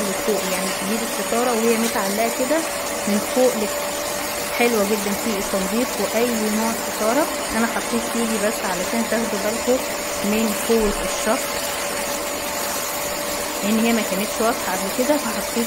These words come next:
ايدي علشان تشوفوا ازاي الميه بتغسلها والميه بتراب بتطلع منها.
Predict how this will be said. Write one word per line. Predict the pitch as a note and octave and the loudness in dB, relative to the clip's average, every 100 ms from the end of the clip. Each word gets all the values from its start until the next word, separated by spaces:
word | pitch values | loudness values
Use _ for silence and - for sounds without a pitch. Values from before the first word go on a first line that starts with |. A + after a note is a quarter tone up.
| - | 0
ايدي | A3+ A3 | 0 2
علشان | A3 F#3+ F#3 G#3+ A3 A#3 A#3 - - - | 2 0 0 0 0 0 0 -4 -4 -4
تشوفوا | G3 A3+ A3+ A#3 | -2 0 0 0
ازاي | G3 G3 F#3+ G#3+ A3 | 0 0 0 0 2
الميه | F#3+ F#3+ F#3+ A3 A3 G3+ | 2 0 2 2 2 0
بتغسلها | - G3 - A#3+ A#3 C#4 B3+ | 0 -2 2 2 4 4 4
والميه | G#3 G3+ A#3 A3 | 4 2 4 2
بتراب | F#3+ - G#3+ A3+ | 0 0 0 0
بتطلع | G3+ - G3+ G3+ | 0 -2 -2 -2
منها. | F3+ D#3 - | -2 -2 -4